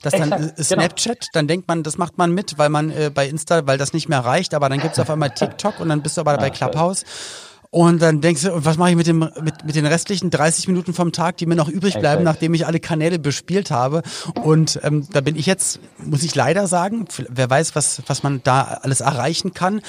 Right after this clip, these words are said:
Speaker 1: Aber ich sag mir dann immer, ich glaube, ich bin, das, das fühlt sich komisch an, aber es fühlt sich richtig an zu sagen, ich glaub, ich bin zu alt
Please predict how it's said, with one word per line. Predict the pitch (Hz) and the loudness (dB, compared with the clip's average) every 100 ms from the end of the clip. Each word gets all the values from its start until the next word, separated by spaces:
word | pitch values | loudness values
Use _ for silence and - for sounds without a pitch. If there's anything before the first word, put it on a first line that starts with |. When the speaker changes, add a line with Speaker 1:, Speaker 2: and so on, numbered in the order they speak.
| - - | -14 -10
Speaker 1:
Aber | - 139 131 | -4 0 0
ich | 139 | 2
sag | 160 - | 2 2
mir | 180 | 0
dann | 170 | 0
immer, | 156 165 165 - - | 2 2 0 -6 -10
ich | - - | -8 -4
glaube, | 127 120 185 233 233 - | 0 2 4 2 0 -2
ich | - - | -6 -4
bin, | 175 190 208 - | -2 -2 -2 -8
das, | - - - - | -8 -8 -4 -2
das | 131 | -2
fühlt | - 180 - | 0 0 0
sich | - | -2
komisch | - 151 202 - | 0 2 2 0
an, | 190 220 | -4 -2
aber | 151 139 | 0 -2
es | - | 0
fühlt | 143 135 | -2 -2
sich | - | -6
richtig | 131 - 180 170 | -6 -8 -6 -4
an | 175 | -4
zu | 165 | -4
sagen, | 156 160 | -4 -4
ich | 135 - | -6 -6
glaub, | 120 160 - | -4 -4 -4
ich | 156 - | -8 -2
bin | 160 175 175 165 147 | 0 2 0 -2 -4
zu | - 170 | -2 0
alt | 131 160 190 | 2 2 0